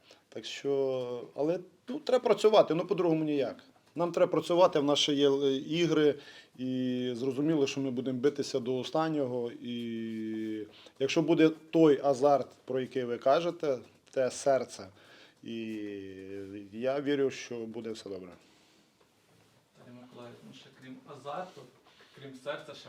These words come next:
Speaker 2: має бути холодна голова в завершальній стадії, тому що
Speaker 1: Правильно.
Speaker 2: дійсно в кінці першого тайму безліч моментів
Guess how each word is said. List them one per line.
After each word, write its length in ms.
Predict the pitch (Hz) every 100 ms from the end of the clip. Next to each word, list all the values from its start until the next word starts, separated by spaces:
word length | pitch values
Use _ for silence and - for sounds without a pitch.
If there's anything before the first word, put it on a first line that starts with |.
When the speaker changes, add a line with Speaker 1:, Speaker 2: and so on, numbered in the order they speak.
| 127
Speaker 2:
має 140 | 131
бути 260 | 123 123 117
холодна 480 | - 127 127 110 113
голова 520 | 117 120 123 143 151
в 420 | - - - _
завершальній 540 | 127 127 127 131 127 127
стадії, 400 | - 123 110 -
тому 120 | 120 120
що 80 | 123
Speaker 1:
Правильно. 340 | 110 113 120
Speaker 2:
дійсно 60 | 101
в 40 |
кінці 240 | 123 120 127
першого 420 | - 127 - -
тайму 420 | - - 147 - 113 - _ _ 117
безліч 360 | 131 127 -
моментів 420 | 127 120 - -